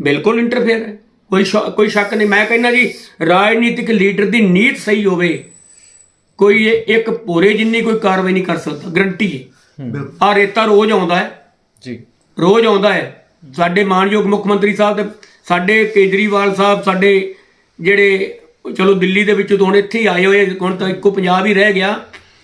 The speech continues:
Speaker 1: ਉਹਨਾਂ ਨੇ ਕਿਹਾ ਸੀ ਵੀ ਅਸੀਂ ਰੋਡ ਮੈਪ ਤਿਆਰ ਕਰ ਲਿਆ ਤੇ ਵੀਹ ਹਜ਼ਾਰ ਕਰੋੜ ਰੁਪਈਆ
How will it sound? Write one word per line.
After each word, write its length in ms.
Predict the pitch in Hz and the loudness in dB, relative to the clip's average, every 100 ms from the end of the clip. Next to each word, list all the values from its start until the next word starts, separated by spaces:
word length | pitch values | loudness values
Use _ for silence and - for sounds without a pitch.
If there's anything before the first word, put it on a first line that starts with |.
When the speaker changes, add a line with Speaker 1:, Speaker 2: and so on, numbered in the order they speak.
| _ | _
Speaker 1:
ਉਹਨਾਂ 220 | 196 220 226 | 2 4 2
ਨੇ 60 | |
ਕਿਹਾ 300 | 214 226 240 | 2 0 0
ਸੀ 100 | 226 | 0
ਵੀ 160 | 220 214 | 0 0
ਅਸੀਂ 140 | 208 | 0
ਰੋਡ 240 | 185 190 202 | 2 2 2
ਮੈਪ 260 | 214 202 | 2 2
ਤਿਆਰ 240 | 202 185 190 | 0 0 -2
ਕਰ 200 | 180 175 | -2 0
ਲਿਆ 180 | 208 | 0
ਤੇ 80 | 202 | 0
ਵੀਹ 220 | 180 214 | 0 0
ਹਜ਼ਾਰ 300 | 220 180 185 | 0 0 0
ਕਰੋੜ 340 | 190 185 190 190 | -2 0 2 2
ਰੁਪਈਆ 520 | 185 185 202 185 | 0 2 2 0